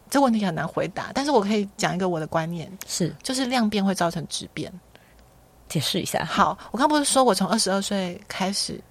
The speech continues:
Speaker 1: 哎，不对，二十五岁开始投资理财读书会吗？
Speaker 2: 对。
Speaker 1: 一个月念一本书。
Speaker 2: 是。
Speaker 1: 那我那个读书会还在，那现在几年了？啊，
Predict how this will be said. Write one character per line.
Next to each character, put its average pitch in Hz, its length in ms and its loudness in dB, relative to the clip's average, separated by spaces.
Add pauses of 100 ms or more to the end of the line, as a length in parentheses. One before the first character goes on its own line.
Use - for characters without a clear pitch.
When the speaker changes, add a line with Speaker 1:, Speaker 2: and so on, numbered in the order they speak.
(140)
Speaker 1:
哎， 262 120 -2
不 - 80 -12
对， 240 100 2
二 - 120 4
十 262 140 0
五 175 80 -2
岁 202 140 -2
开 190 60 0
始 175 120 -4
投 175 140 -4
资 180 100 -2
理 202 80 2
财 170 160 -4
读 160 140 -8
书 165 120 -10
会 165 200 -2
吗？ 156 180 -8 (140)
Speaker 2:
对。 170 320 2
Speaker 1:
一 233 80 0
个 240 100 6
月 214 140 2
念 208 160 2
一 202 40 0
本 196 160 -6
书。 - 360 -10 (120)
Speaker 2:
是。 - 380 -6
Speaker 1:
那 233 300 2 (380)
我 208 100 2
那 240 80 4
个 254 60 -2
读 202 120 2
书 196 140 -2
会 185 60 0
还 165 140 -4
在， - 300 -4 (240)
那 220 80 0
现 214 160 0
在 208 60 0
几 190 100 -4
年 165 220 -8
了？ - 100 -16 (1400)
啊， 190 260 2